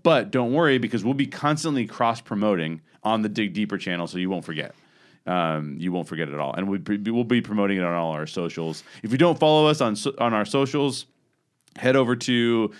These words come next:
Twitter, Instagram. It's all at The Story Geeks. If you wanna follow me, it's at J Shear. Um, what's yours, Daryl?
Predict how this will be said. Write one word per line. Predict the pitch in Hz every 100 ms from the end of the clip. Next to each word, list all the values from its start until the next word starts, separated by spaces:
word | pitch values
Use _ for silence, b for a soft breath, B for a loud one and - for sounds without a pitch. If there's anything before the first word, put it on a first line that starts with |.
| B
Twitter, | - 143 135 131
Instagram. | 131 123 - 110 123 123 123 123 120 B B
It's | 104 -
all | 120 123 123
at | 110 117 120 107
The | 113
Story | 113 113 113 113
Geeks. | 101 113 117 - - - B B B
If | 98
you | 110
wanna | 123 120
follow | 127 120 113
me, | 110 120
it's | 110 - -
at | 110 110 -
J | 87 101 107 107
Shear. | - 117 110 107 110 101 b b b b
Um, | 98 95 90 85 80 76 73 67 _ _ _ _ - b b b b -
what's | - -
yours, | 90 78
Daryl? | 80 85